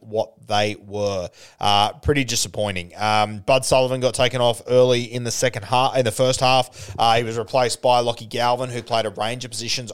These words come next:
I actually thought with Galvin on the field, uh, they looked a bit better at five eight. So, uh, very interesting to see what Benji does in round two. As we said on Instagram this weekend, he's got the extra time to work out what he wants to do. They've got the round one bye.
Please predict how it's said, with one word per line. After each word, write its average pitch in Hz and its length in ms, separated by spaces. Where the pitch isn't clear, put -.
I 120 120
actually 120 240
thought 117 180
with 98 120
Galvin 120 320
on 113 120
the 107 60
field, 156 440
uh, 110 380
they 117 180
looked 113 240
a - 20
bit 107 160
better 113 260
at 104 220
five 104 300
eight. 104 240
So, 110 300
uh, 117 260
very 170 280
interesting 151 320
to 120 60
see 139 120
what 127 260
Benji 120 300
does 120 300
in 127 220
round 117 440
two. 185 540
As 156 180
we 151 120
said 131 340
on 131 220
Instagram 131 520
this 131 180
weekend, 143 640
he's 190 240
got 202 180
the 190 120
extra 180 280
time 151 320
to 139 100
work 147 280
out 139 180
what 143 140
he 147 60
wants 143 260
to 120 100
do. 127 180
They've 131 220
got 147 200
the 143 80
round 135 360
one 127 300
bye. 151 540